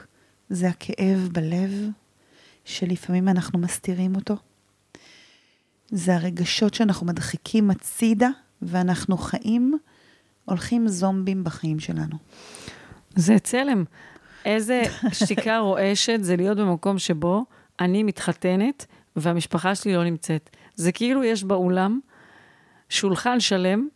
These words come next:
Speaker 2: שכתוב בו כאילו אין. זה, זה הכי נוכח שיש. זה לא באמת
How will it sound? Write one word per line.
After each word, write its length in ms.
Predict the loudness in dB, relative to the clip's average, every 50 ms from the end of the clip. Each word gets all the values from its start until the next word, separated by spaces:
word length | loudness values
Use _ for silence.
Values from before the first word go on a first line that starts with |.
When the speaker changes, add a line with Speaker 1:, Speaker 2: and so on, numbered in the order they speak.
| _ _ _ _ _ _ _ _ _ _ _ _ _ _ _ _
Speaker 2:
שכתוב 1600 | -4 -2 0 0 2 2 2 0 -2 -6 _ _ _ _ _ _ _ _ _ _ _ _ _ -2 -2 0 0 -2 -2 -2 -2
בו 280 | -2 0 0 0 0 -2 -6 -8
כאילו 360 | -2 0 0 2 2 0 -2 -4 _ _ _ _ _ _ _ _ _ _ _ _ _ _ _
אין. 320 | -2 0 2 2 0 0 -2 -6 _ _ _ _ -20 _ _ _ _ _ _ _ _ _
זה, 200 | -2 0 0 0 -2 -2 -4 _
זה 180 | -2 0 0 0
הכי 400 | 0 0 0 0 0 0 0 -2 -2
נוכח 440 | -2 -2 -2 0 0 -2 -2 0 0
שיש. 640 | -2 0 0 0 0 2 0 0 0 -2 -4 -4 -6 -10 _ _ _ _ _ _ _ _ -2 -2
זה 200 | 0 2 2 0
לא 100 | 0 0
באמת 400 | 0 0 0 0 -2 -4 -6